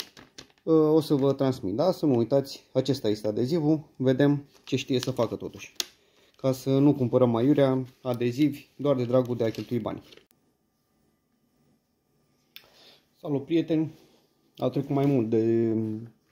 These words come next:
douăzeci și patru de ore de când am lipit acest, uh, această urechiușă. Ia să vedem dacă se vede. Hai să prindem. Da?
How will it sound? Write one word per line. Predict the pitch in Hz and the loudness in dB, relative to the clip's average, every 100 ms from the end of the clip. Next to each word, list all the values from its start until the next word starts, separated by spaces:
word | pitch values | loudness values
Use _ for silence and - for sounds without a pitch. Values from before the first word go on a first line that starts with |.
| _ _ _ | _ _ _
douăzeci | - 135 123 120 | -2 2 2 0
și | - - | -4 -2
patru | 117 113 | -4 0
de | 113 | 0
ore | 113 120 | 2 2
de | 110 | -2
când | 110 117 | -4 -2
am | 117 117 | 0 0
lipit | 110 127 113 | 0 -4 -4
acest, | 107 - 117 - - | -6 -6 -8 -8 -4
uh, | 110 107 98 | 0 0 -2
această | 107 123 120 117 | -6 -8 -4 -2
urechiușă. | 101 - 120 139 160 156 - - _ _ _ - - - _ _ - - _ _ - _ - | -2 -4 -6 -2 -2 -4 -16 -18 _ _ _ -20 -20 -20 _ _ -20 -20 _ _ -20 _ -14
Ia | 113 | -14
să | - | -10
vedem | - 98 104 101 101 - _ _ _ _ _ _ _ _ _ _ _ _ _ _ | -6 -2 0 -2 -6 -16 _ _ _ _ _ _ _ _ _ _ _ _ _ _
dacă | - - - | -20 -14 -14
se | 101 107 | -12 -12
vede. | 107 113 101 101 123 - - _ _ - | -6 -4 -2 -4 -6 -10 -20 _ _ -20
Hai | - | -20
să | - 65 _ | -20 -20 _
prindem. | - - - - _ _ _ _ _ _ _ _ _ _ _ _ _ _ _ _ _ _ _ _ _ _ _ _ _ _ _ _ _ _ _ _ _ _ _ - | -14 -12 -14 -16 _ _ _ _ _ _ _ _ _ _ _ _ _ _ _ _ _ _ _ _ _ _ _ _ _ _ _ _ _ _ _ _ _ _ _ -10
Da? | 117 113 | -8 -6